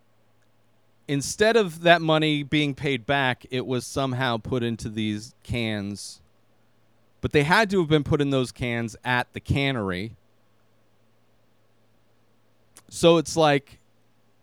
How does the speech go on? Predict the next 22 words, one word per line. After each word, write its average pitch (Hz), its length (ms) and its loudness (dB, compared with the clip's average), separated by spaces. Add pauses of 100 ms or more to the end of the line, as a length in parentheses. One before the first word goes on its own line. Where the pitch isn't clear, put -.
(640)
was 175 480 4
he 175 560 -4
laundering 208 720 2
that 226 220 0
money? 214 500 -2 (3250)
I, 143 80 0
like, 160 240 2
I 196 100 8
don't 202 140 2
know. 113 280 0
I 156 120 2
th-, - 200 -6
I 185 100 6
have 202 160 6
a 196 60 -4
feeling 220 640 -2
season 180 480 -2
two 156 440 4
is 139 120 -6
going 151 300 -2
to 147 160 -2
explain 135 680 -4